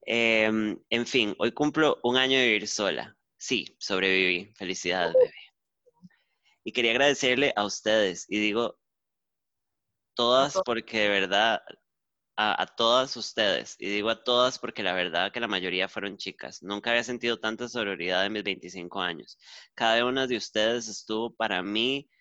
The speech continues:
Speaker 1: cuando era solo una pequeña idea que no pensaba lograr, y si no, y sé que si no hubiese contado con su apoyo no lo hubiera logrado.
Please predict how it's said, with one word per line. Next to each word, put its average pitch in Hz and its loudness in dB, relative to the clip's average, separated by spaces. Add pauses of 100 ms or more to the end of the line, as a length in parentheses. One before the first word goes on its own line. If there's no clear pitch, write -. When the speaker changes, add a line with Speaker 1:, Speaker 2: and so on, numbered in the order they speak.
(680)
Speaker 1:
cuando 101 -4
era 101 -2
solo 113 -4
una 117 -2
pequeña 101 -4
idea 113 0
que 107 -10
no 92 -4
pensaba 104 -2
lograr, 98 0
y 98 -10
si 95 -8
no, 98 -6 (200)
y 104 -10
sé 110 -4
que 113 -6
si 127 -8
no 104 -2
hubiese 107 -2
contado 98 -2
con 107 -4
su 104 -8
apoyo 95 -2
no 98 -2
lo 95 0
hubiera 95 -2
logrado. 80 -4